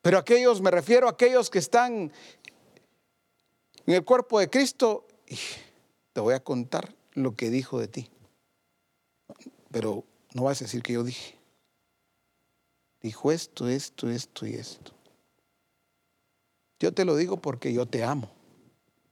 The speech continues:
Fíjese bien la astucia, la simulación, la vida fuera del gobierno de Dios.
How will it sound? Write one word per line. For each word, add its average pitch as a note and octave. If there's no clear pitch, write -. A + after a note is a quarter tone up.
Fíjese G#2+
bien A#2+
la G#2+
astucia, A#2
la B2+
simulación, A#2+
la A#2+
vida C3+
fuera C#3
del G#2+
gobierno A2+
de G2+
Dios. A#2